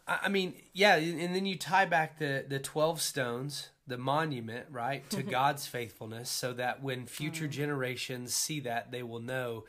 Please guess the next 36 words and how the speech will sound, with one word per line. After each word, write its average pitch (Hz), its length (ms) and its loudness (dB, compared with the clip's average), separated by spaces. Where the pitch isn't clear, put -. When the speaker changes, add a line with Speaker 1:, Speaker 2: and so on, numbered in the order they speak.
Speaker 1:
that 120 320 -2
God 120 640 2
brought 135 360 4
us 110 180 -4
here, 104 360 -10
right? 143 360 4
And 135 160 -4
then 131 340 -4
Jesus 143 680 -2
takes 131 320 -4
on 117 220 -4
the 113 100 -8
twelve 113 380 -6
disciples, 107 800 -8
and 117 340 -4
it's 139 220 -6
just, - 240 -6
wow. 120 220 -4
Speaker 2:
It's - 100 -2
just, 330 180 -6
like, 370 140 -4
so 208 200 0
faithful, 180 380 -4
and 175 120 -4
it 165 60 -8
literally 180 280 -2
makes 170 260 -6
you, 175 60 -6
like, 160 260 -6
the - 80 -6
Bible 226 460 6
is 226 220 -4
the 247 100 -4
most 247 400 -4
beautiful 180 800 -6
literary, 175 1000 -4